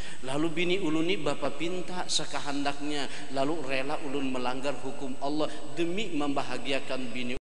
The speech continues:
ulun. Berarti ada Tuhan kedua selain Allah. Abdurrahman rela membela bininya dan bisa melanggar hukum Allah demi kesenangan istrinya. Berarti ada Tuhan kedua selain Allah yang ulun utamakan. Atau anak ulun,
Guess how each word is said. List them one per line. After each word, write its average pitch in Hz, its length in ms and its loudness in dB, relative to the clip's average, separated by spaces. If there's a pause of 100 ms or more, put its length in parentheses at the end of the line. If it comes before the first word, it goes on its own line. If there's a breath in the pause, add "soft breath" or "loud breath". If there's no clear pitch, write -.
ulun. 120 160 0 (240 loud breath)
Berarti 131 320 0
ada 127 240 0
Tuhan 120 400 0
kedua 131 320 0
selain 120 480 0
Allah. 117 320 0
Abdurrahman 127 560 0
rela 120 320 0
membela 113 400 0
bininya 143 560 0 (320 loud breath)
dan 117 400 0
bisa 135 400 0
melanggar 123 400 0
hukum 123 320 0
Allah 120 240 0 (240 loud breath)
demi 127 240 0
kesenangan 113 640 0
istrinya. 110 320 0
Berarti 117 400 0
ada 117 240 0
Tuhan 113 320 0
kedua 117 400 0
selain 107 480 0
Allah 104 240 0 (240 loud breath)
yang 110 160 0
ulun 110 240 0
utamakan. 90 800 0 (180 loud breath)
Atau 127 400 0
anak 113 320 0
ulun, 160 240 0